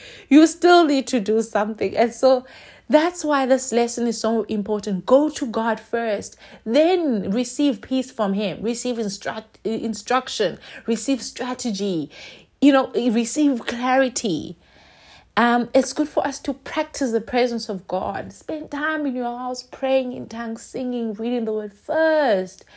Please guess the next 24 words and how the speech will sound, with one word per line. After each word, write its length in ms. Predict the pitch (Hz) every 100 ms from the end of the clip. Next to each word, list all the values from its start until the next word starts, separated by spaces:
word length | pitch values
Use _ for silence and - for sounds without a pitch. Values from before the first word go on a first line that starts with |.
| - - _
Then 580 | 190 247 320 349 339 240
go 240 | - 226 226
and 220 | 208 -
partner, 520 | - 220 214 208 208
go 320 | 202 247 240 -
be 80 | 202
part 360 | - 214 220
of 120 | 214 196
a 60 |
service, 400 | 196 202 196 196
be 160 | - 180
part 320 | - 202 196
of 100 | 208
a 100 | 185 180
meeting, 600 | 180 190 - 165 196 - _ - - - -
so 240 | - 269 240
that 420 | 240 240 - - _ _ _ _ -
you, 420 | 202 269 269 190 214
you 180 | 247
know 380 | 254 262 302 339
the 160 | 277 226
voice 340 | 202 208 202
of 180 | 208 202
God 240 | - 185